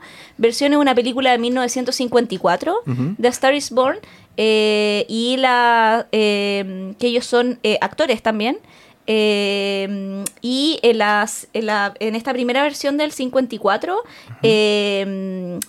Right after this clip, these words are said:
Speaker 1: está protagonizada por Julie, Judy Garland y Jace Mason. Si no, no es poca cosa esta,
Speaker 2: No,
Speaker 1: esta
Speaker 2: no,
Speaker 1: versión.
Speaker 2: eh, es
Speaker 1: Ellos
Speaker 2: una
Speaker 1: son, ellos, pero ellos son actores de teatro en esta versión, como Broadway, ¿cachai?
Speaker 2: Claro,
Speaker 1: Que
Speaker 2: makes
Speaker 1: tiene
Speaker 2: sense.
Speaker 1: mucho que ver con, con los cincuenta y como el renas-, renacimiento de Broadway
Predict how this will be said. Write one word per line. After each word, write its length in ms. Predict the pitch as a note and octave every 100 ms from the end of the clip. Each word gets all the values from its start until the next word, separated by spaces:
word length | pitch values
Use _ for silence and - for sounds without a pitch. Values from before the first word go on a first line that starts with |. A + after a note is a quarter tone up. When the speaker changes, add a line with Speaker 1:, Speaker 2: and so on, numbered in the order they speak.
| - - -
Speaker 1:
está 260 | G#3 - A#3+
protagonizada 580 | B3+ B3+ A#3 G#3 B3 C4
por 200 | A#3+ G3+
Julie, 300 | A#3+ A#3+ - G#3+
Judy 240 | A#3 B3
Garland 360 | A3 A3 C4 C4+
y 100 | A#3+
Jace 260 | G3 A#3 A#3
Mason. 420 | G#3 A#3+ - D#3+
Si 160 | F3 F#3
no, 80 | F#3+ -
no 80 | G#3
es 60 |
poca 240 | G#3 G#3+ A3+
cosa 180 | B3
esta, 460 | C4+ C#4+ C4+ C4+ C4+
Speaker 2:
No, 100 | F#3
Speaker 1:
esta 60 | G#3
Speaker 2:
no, 120 | A#3+
Speaker 1:
versión. 300 | - - D3
Speaker 2:
eh, 100 | C#3
es 80 | C#3+
Speaker 1:
Ellos 140 | D3 D#3+
Speaker 2:
una 100 | C#3+
Speaker 1:
son, 240 | A#2+ A2 A2+
ellos, 200 | G#2+ G#2
pero 120 | B3 B3+
ellos 160 | D4
son 120 | D#4+
actores 360 | C#4+ C#4 C4+ C#4+
de 100 | C#4
teatro 420 | A3 G#3 B3 G3
en 100 | F#3
esta 180 | F#3 F3
versión, 340 | E3 - - - -
como 200 | G3+ F#3+
Broadway, 440 | A3 A3 E3+ D#3+
¿cachai? 440 | F3 - G#3 G#3+ - -
Speaker 2:
Claro, 220 | G#2 G2+
Speaker 1:
Que 80 | A3 G#3+
Speaker 2:
makes 60 |
Speaker 1:
tiene 140 | A#3 A#3+
Speaker 2:
sense. 80 | A#3+
Speaker 1:
mucho 240 | B3 C4
que 120 | B3+
ver 220 | C4 C#4 C#4
con, 300 | C4+ C4 B3
con 200 | A#3 A3
los 120 | G#3+
cincuenta 580 | A3 A3 A#3+ B3 C4 B3+
y 80 | A3+
como 180 | A3
el 140 | G#3+ G#3+
renas-, 360 | G#3 G#3+ A3 -
renacimiento 680 | G3+ G#3 A3+ - B3 B3
de 120 | B3 A#3+
Broadway 340 | B3 B3+